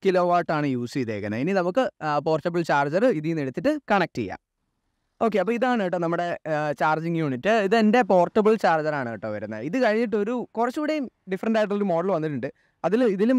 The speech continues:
കുറച്ചുകൂടെയും സ്പീഡായിട്ട് ചാർജ് ചെയ്യാൻ പറ്റും. ഓ-, ഓക്കെ, ഞാൻ ചാർജർ പ്ലഗ് ഇൻ ചെയ്തു, ഇവിടെയും കണക്ട് ചെയ്യാണ്. യാ,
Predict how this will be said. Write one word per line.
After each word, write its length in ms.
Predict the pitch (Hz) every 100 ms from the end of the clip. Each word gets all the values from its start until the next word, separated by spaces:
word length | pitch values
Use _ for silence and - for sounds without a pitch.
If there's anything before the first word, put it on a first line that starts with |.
| 220
കുറച്ചുകൂടെയും 420 | 180 196 220 233 - _
സ്പീഡായിട്ട് 400 | - 185 220 202 190
ചാർജ് 180 | 135 139
ചെയ്യാൻ 140 | 143
പറ്റും. 200 | 110 101 - _ _ -
ഓ-, 60 | - _ 165
ഓക്കെ, 160 | 156 135
ഞാൻ 100 | 151 156
ചാർജർ 320 | 147 160 196 185
പ്ലഗ് 200 | 156 156
ഇൻ 60 | 160
ചെയ്തു, 240 | 143 117 220 320 _ _ _ _
ഇവിടെയും 260 | 156 170 190
കണക്ട് 240 | 160 139 160
ചെയ്യാണ്. 300 | 139 - 196 285 _ _ _ _ _
യാ, 80 | 180